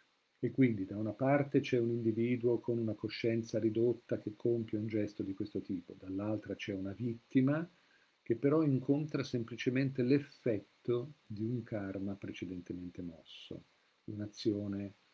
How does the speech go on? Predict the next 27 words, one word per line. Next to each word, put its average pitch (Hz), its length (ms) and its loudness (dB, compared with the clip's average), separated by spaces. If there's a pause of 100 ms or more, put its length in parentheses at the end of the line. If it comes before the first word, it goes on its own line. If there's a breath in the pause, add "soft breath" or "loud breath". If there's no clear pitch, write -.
(240 soft breath)
eh, - 80 -12 (400)
mossa 123 560 -2
che 131 120 -2
porta 107 400 -4
quello 110 420 4
come 104 220 -6
effetto. - 600 -12 (200)
E - 60 -18
sappiamo 123 520 -4
anche 135 380 -2
che - 80 -8
l'effetto 95 460 -6
giunge 95 400 -6
quando 90 260 -8
la 85 80 -8
persona 92 440 -8
è 85 80 -12
pronta 104 760 -2 (400 soft breath)
dal 104 160 -10
punto 104 260 -8
di 95 120 -2
vista 95 200 -4
della 87 180 -6
coscienza 90 600 -8
ad 85 100 -6
accogliere 90 640 0
l'effetto, 117 840 -2